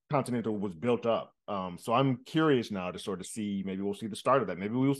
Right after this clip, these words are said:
we will see them on, like, those special missions, 'cause that is, that's what I'm interested in this world. And I'm also, I even said this to you when we were at the theater, I think this world can still survive without John Wick. I think it's important enough to still play in this world. We're getting Ana de Armas's ballerina. Like, I think this world is still fascinating,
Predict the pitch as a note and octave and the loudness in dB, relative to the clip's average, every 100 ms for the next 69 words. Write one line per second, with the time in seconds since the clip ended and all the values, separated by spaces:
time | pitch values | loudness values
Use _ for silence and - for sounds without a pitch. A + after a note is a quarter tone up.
0 | - B2+ C#3 B2 E3 G2 F2+ E2+ E2+ F2 | 0 0 4 4 2 0 -4 -6 -6 -6
1 | E2 F2+ F2+ F#2 F2 F2 E2+ - E2 F#2 | -6 -8 -8 -8 -8 -8 -10 -12 -12 -4
2 | A#2+ C#3 C#3+ A2+ - _ _ _ _ _ | 0 4 2 0 -12 _ _ _ _ _
3 | _ _ D#3 F#3 F#3+ D#3 C#3 A2+ G#2 G2 | _ _ 4 6 8 6 6 2 -2 -4
4 | F2+ E2 F#2 F2+ B2 D3+ D#3+ D3 D#3+ D#3+ | -6 -6 -4 0 4 4 6 6 6 4
5 | D#3+ C#3+ A#2 G#2+ G#2+ G#2 G2+ F#2+ D#2+ - | 0 0 0 -2 -4 -2 0 -2 -4 -4
6 | A#2 F2+ G#2 G2 G2+ G2 G2+ G2 G#2 G2+ | -2 -2 -4 -6 -6 -2 0 -2 -4 -6
7 | G#2+ G2+ G2+ F#2 F2+ F2 F2+ - F#2+ F#2 | -4 -2 -2 -2 -2 -2 -6 -4 -4 -4
8 | - - E2+ E2 D#2+ D#2 D#2 F2+ E2 - | -6 -12 -8 -8 -10 -12 -12 -12 -14 -10
9 | F#2 - E2+ D2+ - C#3 A#2 G2 F#2+ - | -10 -8 -12 -14 4 6 8 6 4 0
10 | E2 G#2 F#2 - F#2+ F#2 F#2+ F#2+ F#2 F2 | 0 2 2 2 2 2 2 2 2 4
11 | F#2+ F#2+ F#2+ F#2 F2 E2 F2+ F2+ F2 E2+ | 0 0 0 0 0 0 0 -2 -2 2
12 | F2+ E2+ F2 F2 E2+ - G2+ B2 - - | 2 4 2 2 0 0 2 4 4 4
13 | G#2 G2 G#2 D3 C#3+ A2 G2 - G#2 G2+ | 6 6 10 12 12 12 8 4 -2 -2
14 | - G#2+ G2 - G#2+ G2+ G2+ F#2+ F2+ F#2 | 4 8 8 6 4 4 2 -2 -2 -4